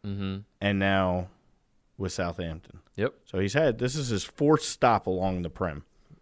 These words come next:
Speaker 1: Mm-hmm.
Speaker 2: in his, in his career. And, uh, he's finally showing up.
Speaker 1: Yeah. I mean, good for him. I don't know what he's doing or changing some regimen up, workout, but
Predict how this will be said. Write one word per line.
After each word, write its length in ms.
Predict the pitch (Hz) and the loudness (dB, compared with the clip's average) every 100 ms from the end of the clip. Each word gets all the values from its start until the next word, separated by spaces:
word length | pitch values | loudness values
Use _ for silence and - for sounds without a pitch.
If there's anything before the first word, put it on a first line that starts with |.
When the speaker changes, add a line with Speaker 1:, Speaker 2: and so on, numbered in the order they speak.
| - | -14
Speaker 1:
Mm-hmm. 320 | 95 87 127 202 _ | -12 -8 -8 -10 _
Speaker 2:
in 120 | 92 | -4
his, 240 | 90 82 - | -2 -4 -6
in 160 | 92 | -4
his 220 | 90 85 - | -4 -6 -10
career. 460 | - 90 82 78 - _ - | -6 -4 -4 -6 -14 _ -14
And, 220 | 78 73 | -12 -10
uh, 260 | 78 76 85 - | -10 -12 -14 -14
he's 120 | 95 | -8
finally 340 | - 104 110 | -2 0 0
showing 320 | - 123 123 135 | -4 -4 -2 -4
up. 200 | - _ _ _ - | -6 _ _ _ -2
Speaker 1:
Yeah. 260 | 110 113 95 - _ - - | 4 4 4 -6 _ -18 -6
I 80 | |
mean, 160 | 107 101 | -4 0
good 160 | 123 127 | 0 0
for 120 | 98 | -2
him. 180 | 101 87 | -2 -2
I 80 | |
don't 140 | 98 95 | -2 -2
know 120 | 92 | -2
what 140 | 95 98 | -2 -2
he's 140 | 92 | -4
doing 340 | 90 95 104 | -4 -4 -4
or 220 | 85 78 - _ _ _ _ _ | -6 -12 -16 _ _ _ _ _
changing 640 | - 107 110 101 95 90 85 | -2 0 2 0 -2 -6 -8
some 300 | - 117 101 | 0 2 2
regimen 460 | 95 101 110 107 104 | 2 2 2 -2 0
up, 300 | 104 104 - | 0 -2 -6
workout, 600 | 95 95 104 101 101 - | -6 -4 0 0 0 -4
but 280 | 85 78 | -10 -10